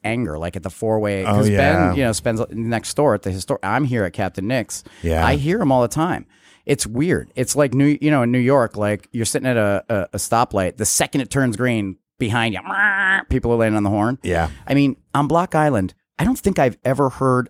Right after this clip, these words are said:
Speaker 1: I mean, you hear the moped horns from people fucking around, but I don't really think I've heard a, a horn being used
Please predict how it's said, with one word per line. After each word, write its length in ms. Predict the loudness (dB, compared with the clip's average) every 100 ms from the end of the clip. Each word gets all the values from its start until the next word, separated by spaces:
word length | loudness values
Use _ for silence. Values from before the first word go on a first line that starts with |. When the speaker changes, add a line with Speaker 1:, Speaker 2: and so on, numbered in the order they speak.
| -2
Speaker 1:
I 40 |
mean, 120 | 0
you 80 | 2
hear 100 | 2
the 80 | 2
moped 400 | 2 2 2 0
horns 320 | 0 -2 -4
from 140 | -4
people 260 | -2 0 -2
fucking 280 | -2 -4 0
around, 260 | 0 0 -4 -14 -2
but 200 | 0 0 -2
I 120 | 0
don't 260 | 2 0 0
really 280 | 2 2
think 400 | 0 0 0 0 -2
I've 160 | -6
heard 480 | -4 0 2 2 0 -8 _ _ _ _ 0
a, 80 | 0
a 80 | 0
horn 580 | -4 -2 0 2 2 2
being 360 | 2 0 0
used 580 | 2 4 4 2 -2 -6